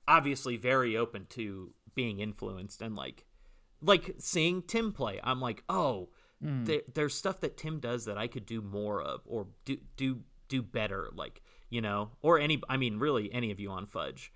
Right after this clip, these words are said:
Speaker 1: Um,
Speaker 2: Well, I took, I took a workshop once with, uh, Jet Eveleth. I don't know if anybody had seen her play in Chicago, but she is a, a great performer, but not my style whatsoever. Much more of, like,
Speaker 1: Yeah.
Speaker 2: a clowning style. W-,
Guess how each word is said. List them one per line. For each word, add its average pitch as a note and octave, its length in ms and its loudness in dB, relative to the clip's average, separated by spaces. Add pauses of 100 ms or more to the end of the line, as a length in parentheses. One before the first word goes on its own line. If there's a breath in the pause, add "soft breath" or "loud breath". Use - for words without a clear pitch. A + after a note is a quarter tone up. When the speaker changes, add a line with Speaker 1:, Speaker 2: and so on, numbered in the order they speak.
(300 soft breath)
Speaker 1:
Um, G#2+ 300 2
Speaker 2:
Well, D3+ 140 2
I D#3 100 0
took, G3+ 280 -2
I D3+ 80 0
took G3+ 160 0
a D#3+ 60 2
workshop C#3 520 0
once B2+ 380 -2
with, A#2 380 0
uh, A2+ 180 -2
Jet A#2+ 280 -2
Eveleth. A2+ 420 -2
I A#2 40 -2
don't A2 80 -4
know A2 60 -2
if G#2 120 -8
anybody G#2+ 240 -4
had G2+ 100 -6
seen G#2+ 220 -6
her G#2+ 200 -4
play G#2+ 240 -6
in G2+ 60 -6
Chicago, G2+ 480 -6
but G2 260 -6
she A#2+ 300 -6
is A2+ 260 -8
a, G2+ 280 -4
a A2 60 -6
great E3+ 260 4
performer, A#2+ 420 0
but B2 160 0
not C#3+ 240 4
my C#3+ 120 4
style B2+ 340 2
whatsoever. G#2 440 -2
Much A#2+ 220 -4
more C3+ 100 2
of, A#2+ 60 0
like, A2+ 80 2
Speaker 1:
Yeah. G2+ 120 2
Speaker 2:
a F#2+ 40 -6
clowning A#2+ 460 -2
style. A2 600 0
W-, A2 180 -8